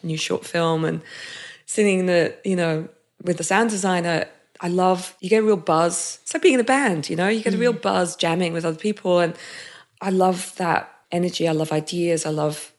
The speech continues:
Speaker 1: um, feeling that, that sort of idea grow and nurturing it and the creation. It's the creation of it. And then, um, the idea of having a career in an industry that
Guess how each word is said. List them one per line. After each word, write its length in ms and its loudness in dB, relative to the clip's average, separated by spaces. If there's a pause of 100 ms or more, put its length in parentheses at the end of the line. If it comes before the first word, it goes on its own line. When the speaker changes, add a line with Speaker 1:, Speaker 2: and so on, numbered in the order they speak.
Speaker 1:
um, 420 -8 (100)
feeling 340 -6
that, 240 -6 (300)
that 180 -10
sort 200 -6
of 160 -12 (100)
idea 260 -4
grow 480 2
and 220 0 (340)
nurturing 500 -2
it 340 0
and 340 -4 (340)
the 60 -20
creation. 440 0
It's 160 -10
the 60 -16
creation 340 -2
of 100 -6
it. 160 -2 (420)
And 160 0
then, 300 2
um, 520 0
the 160 4
idea 380 2
of 80 -2
having 220 0
a 60 -2
career 380 2
in 140 0
an 80 0
industry 400 -2
that 400 -2